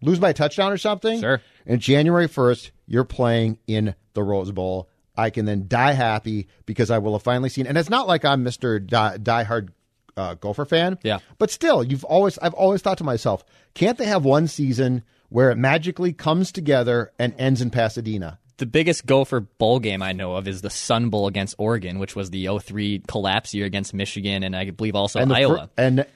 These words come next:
Speaker 1: n-, ninety-nine, same thing.
Speaker 2: Yeah, Sun Bowl,
Speaker 1: And that was a
Speaker 2: man.
Speaker 1: big deal, Sun
Speaker 2: That's
Speaker 1: Bowl.
Speaker 2: the biggest bowl game they've been in my twenty-six year of existence. Uh, so th-, I'm, I'm, I honestly am not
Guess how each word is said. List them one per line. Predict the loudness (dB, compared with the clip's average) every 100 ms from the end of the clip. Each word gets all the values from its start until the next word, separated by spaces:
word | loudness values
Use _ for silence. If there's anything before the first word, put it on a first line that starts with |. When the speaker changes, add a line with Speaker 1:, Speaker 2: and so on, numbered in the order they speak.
| -4
Speaker 1:
n-, | -4 0
ninety-nine, | 2 4 4 2 2
same | 0 0 0
thing. | 0 0 2
Speaker 2:
Yeah, | 0 0
Sun | -4 0 2 4
Bowl, | 4
Speaker 1:
And |
that | 6
was | 4
a | 4
Speaker 2:
man. |
Speaker 1:
big | 2
deal, | 2 -2
Sun | 0 0
Speaker 2:
That's | 2
Speaker 1:
Bowl. | 0
Speaker 2:
the |
biggest | 2 2 4 2 2
bowl | 2 2
game | 4 0 0
they've | 0
been | 0 0
in | 0 -2
my | -2
twenty-six | -4 -4 -6 -6 -8
year | -6
of | -6
existence. | -6 -8 -8 -8 -14 -12
Uh, | -6 -4 -4 -6
so | 2 4 6 4 0 _ _ -16 -14
th-, | -14 -12 -8
I'm, | -2 0 -2
I'm, | -2 0 0 -2 0
I | 2
honestly | 4 2 4 4 4
am |
not | 2